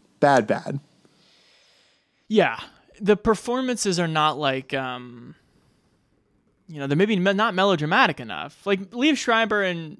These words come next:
Speaker 2: Chiwetel might be a little, a little too good. And then the lack of attention paid to the Salt character psychology in general, they don't make it very interesting to reapproach at all.
Speaker 1: Well, the only scenes that they really have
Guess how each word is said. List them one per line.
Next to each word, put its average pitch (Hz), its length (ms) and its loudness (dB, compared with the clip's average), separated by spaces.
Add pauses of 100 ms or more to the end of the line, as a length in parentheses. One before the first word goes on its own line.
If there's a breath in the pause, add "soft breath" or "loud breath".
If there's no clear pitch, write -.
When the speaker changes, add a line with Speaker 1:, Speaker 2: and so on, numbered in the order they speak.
Speaker 2:
Chiwetel 175 760 2 (340 soft breath)
might 196 160 0
be 214 100 -2
a 196 60 2
little, 180 580 0 (400)
a 190 60 -4
little 220 160 2
too 262 300 0
good. 302 420 2 (640)
And 180 140 2
then 190 100 4
the 185 80 4
lack 185 280 2
of 180 40 -4
attention 180 440 -4
paid 165 320 0
to 170 80 -8
the 147 100 -6
Salt 156 380 -2
character 151 360 -6
psychology 143 640 -4
in 135 120 -8
general, 139 480 -6
they 180 160 2
don't 240 180 0
make 220 180 -2
it 202 80 0
very 175 200 2
interesting 143 400 -4
to 135 80 -10
reapproach - 560 -10
at 67 40 -10
all. 58 380 -6 (800 loud breath)
Speaker 1:
Well, - 80 -6
the 330 100 6
only 330 200 6
scenes 226 400 2
that 180 100 4
they 160 140 8
really 156 240 6
have 131 720 4